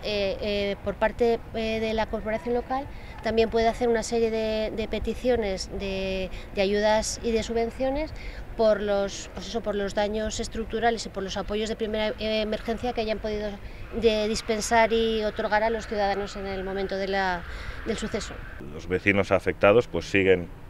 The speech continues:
Speaker 2: en, eh, alojados en hoteles, algunos que ya saben que van a estar bastante más tiempo porque sus casas han quedado totalmente devastadas, pues ya vamos a intentar que puedan acceder a algún piso,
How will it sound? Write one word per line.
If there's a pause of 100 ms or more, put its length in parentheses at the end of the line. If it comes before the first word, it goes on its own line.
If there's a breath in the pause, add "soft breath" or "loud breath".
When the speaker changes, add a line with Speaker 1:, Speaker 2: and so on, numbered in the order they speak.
(240)
Speaker 2:
en, (100)
eh,
alojados
en
hoteles,
algunos
que
ya
saben
que
van
a
estar (540 loud breath)
bastante
más
tiempo (200)
porque
sus
casas
han
quedado
totalmente
devastadas, (440 loud breath)
pues
ya
vamos
a
intentar
que
puedan
acceder
a
algún
piso,